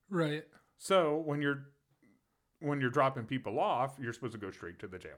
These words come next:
Speaker 2: That is, that is what you're doing. Now around here, sheriffs take people to the Mercer County Jail, not undercover cop cars.
Speaker 1: Right.
Speaker 2: So that was weird to me too.
Speaker 1: So you think it was a fake cop?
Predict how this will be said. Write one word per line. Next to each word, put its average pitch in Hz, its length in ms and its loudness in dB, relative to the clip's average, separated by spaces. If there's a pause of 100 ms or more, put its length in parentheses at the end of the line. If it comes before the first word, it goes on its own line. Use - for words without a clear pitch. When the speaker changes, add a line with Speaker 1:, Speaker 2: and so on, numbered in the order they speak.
(100)
Speaker 2:
That 120 160 0
is, 113 180 -6 (200)
that 117 180 2
is 98 100 -6
what 117 180 0
you're 139 100 -2
doing. 80 200 -10 (880)
Now 196 240 2
around 165 300 4
here, 156 360 2 (340)
sheriffs - 840 -2 (880)
take 90 220 -10
people 87 300 -10 (220)
to 131 240 -4
the 95 100 -8
Mercer 85 340 -12
County 76 240 -20
Jail, - 240 -20 (720)
not 202 160 -2
undercover 135 460 -4
cop - 340 -8
cars. - 400 -20 (480)
Speaker 1:
Right. 156 340 -4 (260)
Speaker 2:
So 156 260 2
that 202 220 6
was 120 140 0
weird 104 240 -2
to 90 60 -8
me 87 120 -10
too. 98 280 -6 (640)
Speaker 1:
So - 160 2
you 220 180 8
think 262 180 2
it 262 40 4
was 208 140 4
a 196 60 2
fake 185 240 0
cop? 190 380 -2